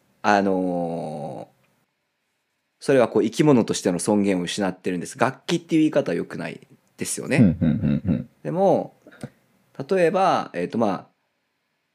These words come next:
Speaker 1: 今まで音楽っていうのは、その、楽器、物と人間で、え、まあ、もしくはコンピューターでやるものだったけれども、
Speaker 2: うん。うん。
Speaker 1: そこに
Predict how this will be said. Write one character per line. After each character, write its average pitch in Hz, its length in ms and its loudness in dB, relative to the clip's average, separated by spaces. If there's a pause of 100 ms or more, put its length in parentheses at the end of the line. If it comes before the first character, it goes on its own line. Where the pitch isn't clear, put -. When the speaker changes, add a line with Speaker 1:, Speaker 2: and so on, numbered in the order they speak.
(100)
Speaker 1:
今 175 160 4
ま 190 120 8
で 98 280 4
音 135 200 4
楽 95 200 -2
っ - 40 -20
て - 180 -12
い 87 40 -4
う - 40 -8
の 80 60 -8
は、 73 160 -10
そ - 120 -12
の、 82 420 -8 (180)
楽 - 300 -4
器、 - 360 -6
物 143 280 2
と 165 480 -2 (140)
人 113 220 2
間 107 180 2
で、 98 340 -2 (260)
え、 143 120 0
ま 143 120 2
あ、 - 20 4
も 123 120 4
し 101 100 6
く 85 80 4
は 82 260 -2 (100)
コ 120 120 4
ン 107 60 2
ピ 110 120 2
ュ 92 40 2
ー - 20 -14
タ 85 100 -4
ー - 40 -4
で 90 80 -6
や 87 100 -4
る 87 120 -4
も 87 120 -8
の 82 240 -8 (140)
だ 95 100 -8
っ - 80 -20
た 90 140 -12
け 104 120 0
れ 104 80 6
ど 87 100 2
も、 104 320 -8 (280)
Speaker 2:
う 101 40 0
ん。 - 20 2
う 92 40 2 (100)
ん。 90 40 -10
Speaker 1:
そ - 160 -6
こ 185 120 0
に 170 340 0